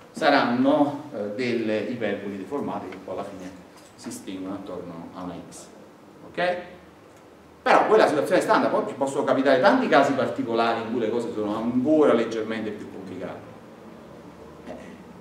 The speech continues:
quindi io quello non lo posso escludere. Quindi in molti casi può essere utile questo tipo di formula, perché magari l'essiano si riesce a capire che c'ha una certa struttura e quindi che quella, quella funzione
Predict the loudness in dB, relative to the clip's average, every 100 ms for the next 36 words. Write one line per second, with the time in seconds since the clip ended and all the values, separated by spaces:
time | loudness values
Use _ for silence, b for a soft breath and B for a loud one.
0 | -20 -20 -20 -20 -20 -10 -6 -2 -2 -2
1 | -8 -10 -6 0 2 4 4 4 2 -2
2 | -8 -14 -12 -8 -6 -4 0 4 6 6
3 | 6 6 8 6 2 -6 -10 -14 -20 -10
4 | 8 10 10 6 4 6 6 4 0 2
5 | 2 -2 -12 -20 -20 -6 -4 -2 -6 -6
6 | -6 -6 -6 -8 -12 -10 -6 -4 -6 -8
7 | -6 -4 -2 -2 -4 -4 -4 -4 -4 -6
8 | -8 -8 -8 -8 -8 -8 -10 -10 -14 -16
9 | -20 -20 -8 -6 -6 -8 -10 -10 -12 -14
10 | -14 -12 -12 -14 -12 -12 -8 -4 -4 -6
11 | -14 -12 -4 -2 -2 -6 -8 -10